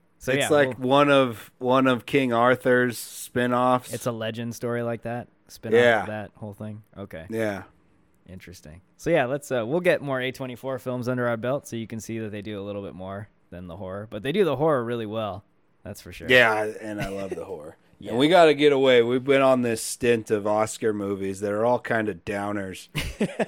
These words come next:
Speaker 1: <laughs>
Speaker 2: So, like, let's do something fun next week. I think we got K-, King Kong versus Godzilla
Speaker 1: Yeah.
Speaker 2: coming out.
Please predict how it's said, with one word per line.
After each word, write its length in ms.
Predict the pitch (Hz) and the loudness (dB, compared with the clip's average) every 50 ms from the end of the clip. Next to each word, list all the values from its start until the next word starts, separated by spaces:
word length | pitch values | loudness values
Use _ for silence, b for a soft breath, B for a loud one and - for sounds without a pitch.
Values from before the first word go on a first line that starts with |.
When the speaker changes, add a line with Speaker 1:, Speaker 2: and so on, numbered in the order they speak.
| - - 208 | -4 -6 -8
Speaker 1:
<laughs> 60 | - | -8
Speaker 2:
So, 260 | - - 113 110 110 | -4 0 2 2 4
like, 240 | 110 107 107 104 - | 4 2 2 0 0
let's 260 | 113 117 127 120 - | 2 2 2 2 0
do 200 | - 143 139 143 | -2 0 0 0
something 420 | 139 - - 135 135 117 113 104 95 | 0 0 -2 -2 -2 -4 -6 -12 -12
fun 400 | - - 110 113 113 110 107 104 | -4 0 2 2 2 2 0 -2
next 320 | 101 104 101 - - - | -2 -4 -4 -6 -8 -10
week. 320 | 98 95 95 95 90 - | -10 -8 -8 -8 -8 -10
I 80 | 98 101 | -10 -8
think 240 | 104 113 107 101 - | -8 -8 -8 -8 -8
we 100 | 107 101 | -6 -6
got 320 | 101 107 101 101 - _ | -4 -4 -4 -6 -8 _
K-, 100 | - - - _ _ _ _ | -18 -20 -20 _ _ _ _
King 240 | - 123 110 107 101 | -6 -4 -4 -4 -4
Kong 360 | - 117 110 107 107 107 107 | -2 0 2 2 2 0 0
versus 260 | 104 104 104 98 - | -2 -2 -2 -4 -4
Godzilla 760 | - 110 104 101 95 90 98 107 104 107 104 101 101 98 95 - _ _ _ _ _ _ _ | -6 -6 -4 -4 -6 -6 -4 -2 0 0 0 0 -2 -2 -4 -8 _ _ _ _ _ _ _
Speaker 1:
Yeah. 340 | - 131 139 131 123 107 101 | -4 -2 0 0 0 -2 -2
Speaker 2:
coming 320 | - 110 104 104 104 104 104 | -4 -4 -2 -2 -4 -6 -6
out. 380 | 104 101 101 101 101 107 - | -4 -4 -4 -4 -4 -6 -8